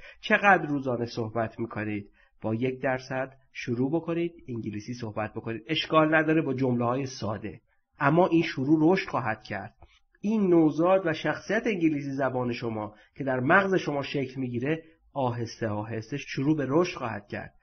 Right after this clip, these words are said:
دوستان من، یادگیری زبان صرفاً خوندن کتاب‌های سخت و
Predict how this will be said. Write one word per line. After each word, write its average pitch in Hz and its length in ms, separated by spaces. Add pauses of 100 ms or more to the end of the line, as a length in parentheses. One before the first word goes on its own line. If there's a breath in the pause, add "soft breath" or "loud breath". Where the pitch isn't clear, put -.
(200 soft breath)
دوستان 202 420
من، 123 220 (240 loud breath)
یادگیری 143 760
زبان 123 360
صرفاً 143 480
خوندن 147 460
کتاب‌های 151 840
سخت - 480
و 165 300